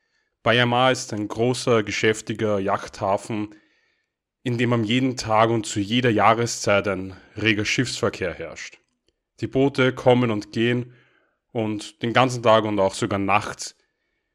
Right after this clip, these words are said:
ob sie jetzt zum Fischen auslaufen, die Küste entlang kreuzen oder zu einer Inselrundfahrt aufbrechen. An Bord der Blue Bell war die Familie Duperreau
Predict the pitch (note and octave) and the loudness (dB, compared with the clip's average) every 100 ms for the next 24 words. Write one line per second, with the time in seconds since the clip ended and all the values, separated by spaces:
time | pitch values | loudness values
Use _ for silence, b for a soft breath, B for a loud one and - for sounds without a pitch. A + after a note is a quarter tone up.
0 | - B2 - A2+ G#2+ - A2 G2+ - D#3 | -8 -6 0 0 0 -4 -6 -4 4 4
1 | - C3+ G2+ G#2+ - A2 G#2 G#2 - G2+ | 4 -2 2 2 2 4 4 2 -4 -4
2 | G2+ G2+ C#3 C3+ - A2+ A2 G2+ G#2+ - | -4 -2 0 0 2 0 0 -2 -2 0
3 | G2+ G2+ - G2+ G#2 A2 A2 - G#2+ G2+ | 0 0 -4 -10 -4 0 0 0 -2 0
4 | G#2 - C3+ B2 A2+ G2 G2+ F#2 F#2 E2 | -2 -4 -4 -2 -2 -2 -4 -4 -6 -6
5 | - E2 - - D#2+ - - _ _ _ | -6 -10 -12 -18 -18 -20 -20 _ _ _
6 | _ _ _ _ _ _ _ - A#2 G#2 | _ _ _ _ _ _ _ -8 -4 2
7 | B2 C#3+ C3+ A#2+ A2 A2 G2+ G#2+ B2+ B2 | 2 4 2 0 0 0 2 2 0 -2
8 | G#2+ G#2 A2 A2+ G#2+ A2 A2+ A2+ A2+ - | 0 0 0 -2 -2 2 4 4 2 -2
9 | A2+ A2 G2 G2 C3+ D#3+ | -4 -4 0 0 0 -4